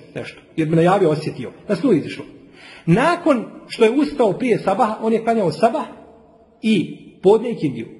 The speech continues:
U ovoj zadnjoj noći kad je on spao prije sabaha, je li tada na njegovoj odjeći bilo sperme? Jeste sigurno, bez sumnje. Jer je tada izišlo u toku noći.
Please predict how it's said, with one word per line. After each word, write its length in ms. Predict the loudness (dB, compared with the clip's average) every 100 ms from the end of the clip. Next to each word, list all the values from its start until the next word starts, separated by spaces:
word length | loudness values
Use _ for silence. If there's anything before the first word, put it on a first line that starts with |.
| -20 -20 -20 -20 -20 _ _ _
U 60 | 2
ovoj 320 | 4 2 2
zadnjoj 320 | 2 2 2
noći 200 | 0 0
kad 100 | -2
je 40 |
on 60 | -2
spao 220 | 0 0
prije 180 | 2 -2
sabaha, 340 | -2 -8 -10 -16 -20 -10
je 160 | 0 0
li 120 | 2
tada 220 | 2 2
na 80 | 2
njegovoj 480 | 2 2 2 2 2
odjeći 300 | 0 -6 -6
bilo 340 | -4 0 0 -2 -18 -20 -20 -20
sperme? 440 | -6 -4 -4 -8 -16 -20 _ _ _ _ _ _ _ _ -4
Jeste 240 | -4 -4
sigurno, 340 | -6 -4 -4
bez 140 | -2 -4
sumnje. 340 | -4 -6 -6 -10 -2
Jer 80 | 4
je 60 |
tada 180 | 4 4
izišlo 300 | 0 -2 0
u 60 | 2
toku 240 | 2 2
noći. 380 | -6 -8 -14